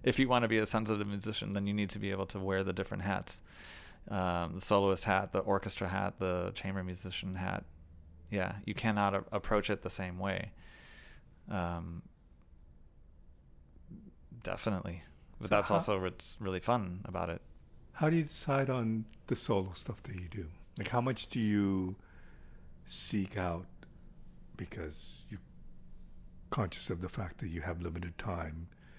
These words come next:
Speaker 2: with all the other things that you're doing, but you're still out there doing stuff? How do you decide, "Next year I'm gonna do this, this, and this"?
Speaker 1: Um, a lot of times I don't decide. It'll be an orchestra that says, "Hey, can you come and do blah concerto?"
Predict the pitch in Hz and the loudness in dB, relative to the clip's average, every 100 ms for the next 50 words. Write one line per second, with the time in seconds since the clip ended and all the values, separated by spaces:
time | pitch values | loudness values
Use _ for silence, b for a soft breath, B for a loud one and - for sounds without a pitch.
0 | B B B - 101 87 82 85 85 87 | B B B -6 0 0 0 0 0 0
1 | 95 82 90 87 95 85 76 80 - - | -4 -4 -4 0 0 0 -2 -8 -6 -4
2 | 85 - - B B B - 180 - - | -4 -8 -16 B B B -12 -10 -6 -2
3 | 123 95 90 107 85 110 101 - 95 85 | 0 0 -2 -2 4 6 4 0 -4 -4
4 | - 113 104 101 98 92 - 107 92 85 | 4 4 6 4 4 0 2 4 4 2
5 | B B B B - 120 - - 92 92 | B B B B 0 0 2 0 2 2
6 | 87 87 85 85 87 - 101 - 87 78 | -2 -2 -2 -2 -2 -4 -6 -4 -4 -4
7 | - - - B B B B B B 165 | -8 -14 -14 B B B B B B 6
8 | 190 190 185 - 170 208 294 - 165 147 | 8 8 6 4 10 10 10 6 8 8
9 | 123 113 113 120 123 117 - 107 95 92 | 6 8 10 10 8 4 6 8 8 6
10 | 104 104 104 104 98 98 101 - 95 92 | 4 4 4 4 4 2 0 -2 0 0
11 | 98 90 127 120 - 104 104 - 104 95 | 2 2 6 4 4 2 0 0 0 0
12 | 90 90 87 92 87 85 - 87 90 90 | 2 0 2 4 4 4 0 -2 0 0
13 | - | -2